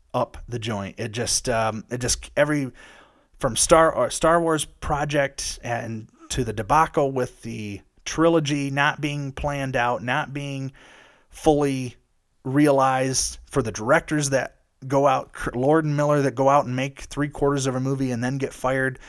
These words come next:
Ron Howard has to come in and redo the whole thing. Gar-, <clears throat> Gareth Edwards has to sh-, shoots most of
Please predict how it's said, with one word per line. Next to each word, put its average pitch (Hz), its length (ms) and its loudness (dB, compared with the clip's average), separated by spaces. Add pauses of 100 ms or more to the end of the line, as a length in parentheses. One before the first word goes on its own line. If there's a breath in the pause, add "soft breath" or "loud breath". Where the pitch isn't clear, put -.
(160 loud breath)
Ron 123 260 0
Howard 131 300 0
has 131 180 -4
to - 60 -10
come 131 180 -6
in 127 100 -4
and 120 120 -6
redo 131 400 -4
the 123 80 -2
whole 127 200 -2
thing. 127 360 -6 (640 loud breath)
Gar-, 143 360 4 (160)
<clears throat> 127 160 -4
Gareth 147 320 2
Edwards 143 420 2
has 139 260 0
to 135 80 -6
sh-, - 220 -4
shoots 151 380 0
most 143 320 -2
of 135 160 0